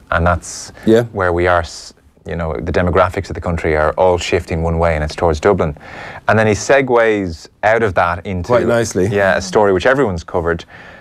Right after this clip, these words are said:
Speaker 1: Uh, he says, "And if they do have a team, what sort of G A A are, will they be a part of? Because the dangers facing the association and its core beliefs were exposed with the extraordinary revelations in recent days around the cost overrun of the redevelopment of Páirc Uí Chaoimh." So they reckon this thing is gonna be,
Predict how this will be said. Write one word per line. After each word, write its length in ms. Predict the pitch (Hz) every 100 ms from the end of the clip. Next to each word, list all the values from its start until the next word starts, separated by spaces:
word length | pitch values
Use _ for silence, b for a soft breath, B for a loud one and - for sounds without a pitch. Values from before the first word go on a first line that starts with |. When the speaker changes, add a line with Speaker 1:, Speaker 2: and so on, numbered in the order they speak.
| B B -
Speaker 1:
Uh, 80 | 104
he 60 |
says, 200 | 101 120
"And 160 | 117 135
if 80 | 131
they 120 | 135
do 140 | 180
have 100 | 190
a 20 |
team, 220 | - 127 113
what 160 | 147
sort 160 | - 139
of 60 |
G 240 | 101 113 107
A 40 |
A 140 | 95 92
are, 80 | 92
will 160 | 98
they 120 | 90
be 120 | 85 92
a 60 |
part 260 | 85 127 135
of? 140 | 82
Because 220 | 90 101
the 60 | 95
dangers 360 | 117 147 151 123
facing 240 | 117 -
the 60 | 101
association 680 | 98 95 95 87 - 85 -
and 80 | 90
its 100 | 85
core 260 | - 127
beliefs 320 | 110 98 92 -
were 120 | 92
exposed 880 | 90 - - 117 95 78 76 - - b b b b b
with 160 | 104 92
the 60 |
extraordinary 440 | 98 - 139 123 107
revelations 460 | 95 92 92 92
in 80 | 87
recent 260 | 90 87 90
days 220 | 87 82
around 200 | 85 85
the 80 | 85
cost 520 | - 107 107 - - -
overrun 480 | 98 87 85 85
of 120 | - 87
the 60 |
redevelopment 640 | 87 101 90 92 90 90 85
of 100 | -
Páirc 200 | 98 87
Uí 100 | 90
Chaoimh." 420 | - 107 82 - B B B B B -
So 120 | -
they 120 | 131
reckon 400 | 139 208 - 185
this 200 | - -
thing 220 | - 135
is 100 | 117
gonna 220 | 95 110 98
be, 440 | 92 92 90 87